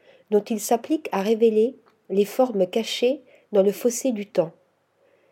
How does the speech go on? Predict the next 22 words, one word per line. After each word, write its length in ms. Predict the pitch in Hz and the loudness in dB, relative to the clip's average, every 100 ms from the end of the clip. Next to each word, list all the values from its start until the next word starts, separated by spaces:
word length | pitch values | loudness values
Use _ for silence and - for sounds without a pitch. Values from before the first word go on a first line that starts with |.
| _ 196 | _ 0
L'existence 800 | 226 220 254 247 240 220 208 | 0 0 -6 -2 0 2 0
virtuelle 760 | 190 254 - - 233 214 202 170 | -2 -4 -4 -4 0 2 2 0
déployée 500 | 190 220 240 226 247 | -2 -2 2 2 2
de 100 | 180 | 0
manière 540 | 180 190 196 180 175 170 | 0 0 2 2 0 0
invisible 600 | 240 202 202 202 196 180 - | 0 0 -4 -6 -4 -2 -2
autour 500 | 214 - 240 226 - | -4 -6 -4 -4 -4
et 140 | 185 185 | -6 -2
entre 300 | 240 247 196 | -4 -2 -2
les 200 | 190 175 | -2 -2
objets, 400 | 170 156 160 - _ _ - - _ | -4 -2 -4 -4 _ _ -20 -20 _
ainsi 420 | 240 247 - 302 294 | 0 2 0 -4 -2
est-il 280 | 214 214 190 | -4 -4 -4
parvenu 460 | 240 233 220 233 | -2 0 0 2
dans 120 | 247 180 | 0 0
son 180 | 196 | -2
paysage 640 | 185 226 220 180 160 165 - | 0 0 2 0 -2 -4 -2
pénétrant 600 | 226 202 - - 190 - _ _ _ _ - | 0 0 -2 -4 -4 -4 _ _ _ _ -4
à 100 | 208 | 0
rendre 380 | 208 262 214 180 | 4 4 4 0
tangible 580 | 220 226 214 202 170 - | 0 -2 -2 -4 -4 0
l'intangible, 800 | 202 233 208 190 165 196 226 | 0 0 0 -2 -2 -6 -4